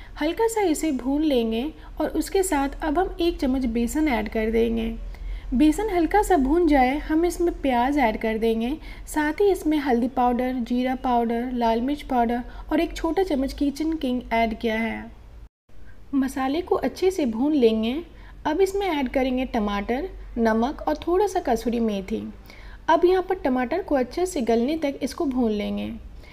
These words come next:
मैंने यहाँ दो चम्मच दही लिया है, इसे अच्छे से फेंट लेंगे। फ्लेम को एकदम लो रखेंगे और दही को ऐड कर देंगे, अच्छे से मिला देंगे मसाले के साथ।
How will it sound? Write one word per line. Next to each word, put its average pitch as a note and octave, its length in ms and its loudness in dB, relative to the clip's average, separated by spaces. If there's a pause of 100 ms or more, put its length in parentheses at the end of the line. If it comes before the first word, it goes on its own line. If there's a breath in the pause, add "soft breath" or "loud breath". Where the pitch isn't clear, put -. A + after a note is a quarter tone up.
(200 loud breath)
मैंने C#4+ 260 0
यहाँ F#4 320 2
दो D4+ 200 2
चम्मच F4 280 0
दही A3+ 280 2
लिया C4+ 280 2
है, C#4+ 200 -4 (240)
इसे - 180 -2
अच्छे F#4+ 340 0
से F4+ 180 0
फेंट C4 320 0
लेंगे। C#4 380 0 (380 loud breath)
फ्लेम F#4 260 0
को G4 140 4
एकदम D#4 400 0
लो B3+ 280 4
रखेंगे D4 440 0
और B3 200 -2
दही B3+ 320 0
को F#4 180 -4
ऐड A#3+ 280 2
कर G#3 180 -2
देंगे, G3+ 380 -4 (540 loud breath)
अच्छे D4 300 2
से A4 120 -4
मिला C#4+ 320 2
देंगे C#4+ 300 0
मसाले A#3 460 2
के A#3 160 4
साथ। G#3 380 -6